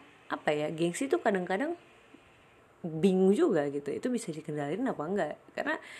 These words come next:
ya tergantung juga sama orangnya gitu. Karena biasanya ada gengsi yang memang berlebihan, ya lebay gitu ya, terlalu ya berlebihan lah kayak, karena gengsi itu sebenarnya punya porsi, jadi harus tepat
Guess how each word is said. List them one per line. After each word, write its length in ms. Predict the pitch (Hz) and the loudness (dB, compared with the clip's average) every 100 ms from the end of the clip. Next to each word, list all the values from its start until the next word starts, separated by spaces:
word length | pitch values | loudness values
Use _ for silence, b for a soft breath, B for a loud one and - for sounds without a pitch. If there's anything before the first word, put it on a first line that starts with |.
| B B | B B
ya 60 | 202 | -2
tergantung 460 | 233 214 220 226 208 | 2 2 2 0 0
juga 220 | 233 330 | 0 -2
sama 240 | 226 190 | -2 -2
orangnya 400 | 185 190 240 175 175 | -2 0 -2 -4 -6
gitu. 240 | 151 - - | -6 -6 -6
Karena 220 | - - B B - | -6 -8 B B -4
biasanya 680 | 185 262 311 302 220 151 - - _ - | -2 0 -2 -2 -2 -4 -8 -18 _ -4
ada 140 | 208 | -2
gengsi 340 | 170 165 185 240 | 0 -2 -4 -4
yang 140 | 175 | -2
memang 320 | 170 214 196 | -2 0 0
berlebihan, 800 | 170 185 180 160 170 156 147 143 165 - - | 0 -2 -2 -2 -4 -4 -6 -8 -14 -16 -6
ya 160 | 127 | -4
lebay 720 | 151 147 139 170 147 135 135 | -4 -4 4 6 6 4 -4
gitu 160 | - - | -8 -10
ya, 80 | - | -8
terlalu 460 | - 143 143 147 - - - _ _ _ _ _ _ - | -6 -4 -4 -6 -8 -18 -20 _ _ _ _ _ _ -4
ya 160 | 151 160 147 | 0 0 -2
berlebihan 500 | 143 160 196 226 165 | -4 2 4 4 2
lah 160 | 143 | -4
kayak, 220 | 151 147 - | -6 -8 -2
karena 240 | 220 302 B B B - | -2 -2 B B B -2
gengsi 380 | 190 196 285 277 | 0 0 -2 -4
itu 100 | 349 | -2
sebenarnya 380 | 220 175 208 285 | 0 0 -2 -2
punya 300 | - 202 190 | 0 0 -2
porsi, 600 | - 170 - - 196 165 - - _ _ _ _ - | -2 -2 -2 -2 -2 -2 -8 -20 _ _ _ _ -6
jadi 400 | 170 208 226 156 | -4 -4 -6 -10
harus 160 | - | -14
tepat 420 | - - - 160 | -16 -16 -2 -2